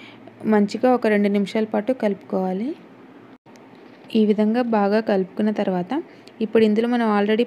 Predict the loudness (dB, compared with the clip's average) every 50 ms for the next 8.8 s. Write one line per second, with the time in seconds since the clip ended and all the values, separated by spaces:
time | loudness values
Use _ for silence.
0 | -2 0 -2 -2 -2 -2 -2 0 0 0 0 -2 -2 -4 -4 -4 -4 -6 -4 -4
1 | -2 -4 -2 -2 0 -2 0 0 0 0 0 -2 -2 -4 -4 -4 -4 -2 -2 -2
2 | -2 -2 -2 -2 -2 -2 -2 -2 0 0 0 0 0 -2 -2 0 -2 -2 0 0
3 | 2 2 2 2 2 0 0 -2 -2 -4 -4 -4 -4 -4 -6 -8 -8 -10 -14 -20
4 | -20 -20 -20 -20 -20 -20 -20 -20 -20 -10 -6 -2 0 0 2 2 2 4 2 2
5 | 0 2 0 2 2 0 0 2 2 2 4 4 2 0 0 -2 -2 -2 -2 -6
6 | -10 -6 -4 -4 -2 -2 -2 -2 -4 -4 -6 -8 -14 -20 -20 -20 -20 -20 -20 -20
7 | -20 -20 -20 -20 -20 -20 -20 -20 -20 -20 -20 -20 -20 -20 -20 -20 -20 -20 -20 -20
8 | -20 -20 -20 -10 -2 2 4 4 4 4 4 4 4 4 4